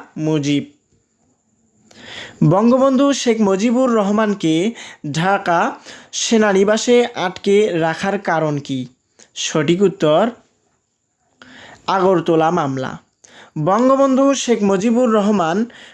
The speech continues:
কোন জেলে বসে আত্মজীবনী লেখা শুরু করেন? সঠিক উত্তর ঢাকা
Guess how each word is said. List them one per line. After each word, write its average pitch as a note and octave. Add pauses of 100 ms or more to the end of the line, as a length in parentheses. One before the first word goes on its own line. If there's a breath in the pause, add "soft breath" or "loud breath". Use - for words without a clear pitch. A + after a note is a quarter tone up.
(120 loud breath)
কোন A#3+
জেলে G#3
বসে G3+
আত্মজীবনী F3
লেখা E3+
শুরু E3+
করেন? C#3+ (480 loud breath)
সঠিক F3+
উত্তর G3 (520 soft breath)
ঢাকা F#3